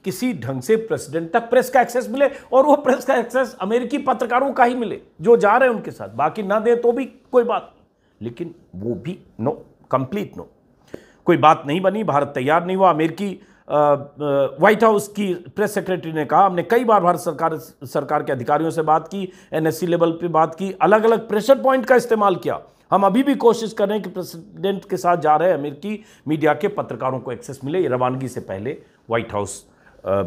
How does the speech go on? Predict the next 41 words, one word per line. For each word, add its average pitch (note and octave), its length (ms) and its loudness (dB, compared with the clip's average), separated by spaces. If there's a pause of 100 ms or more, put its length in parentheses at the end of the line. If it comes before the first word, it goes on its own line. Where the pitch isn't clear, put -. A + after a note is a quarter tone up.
(320)
में B2+ 260 -2
प्रेस B2 180 -4
कॉन्फ्रेंस A2+ 460 -4
में E3 120 -4
या C#3 120 2
अमेरिका A2 300 -4
में F#2+ 120 -8
ये E2+ 120 -10
सब - 200 -16
कहा - 240 -16
गया। - 140 -20 (840)
सीएनएन D#3+ 360 2
ने D#3 80 2
ये D#3 120 2
भी F#3 100 -2
छाप, D#3+ 420 -2 (100)
खबर D#3 240 -2
में, D3+ 240 -4 (200)
इसी D3 180 -8
खबर D3 260 2
में D3 120 -2
लिखी C3 220 -8
थी F3 120 -8
जो D#3+ 120 -8 (360)
परसों C#3 240 -4
छपी F3 240 -8
थी E3 120 -10
शायद, G#3+ 240 -6 (500)
कि, D3+ 400 2
अ, C3 140 2
भ-, A2 220 -6
मोदी C#3+ 320 -2
जब F3 160 0
से D3 160 -4
सत्ता C#3 320 0
में C#3 120 -2
है A3 80 0
तब C3+ 180 -4
से F#3+ 140 -4
प्रेस C3+ 260 -6
का G#3 260 0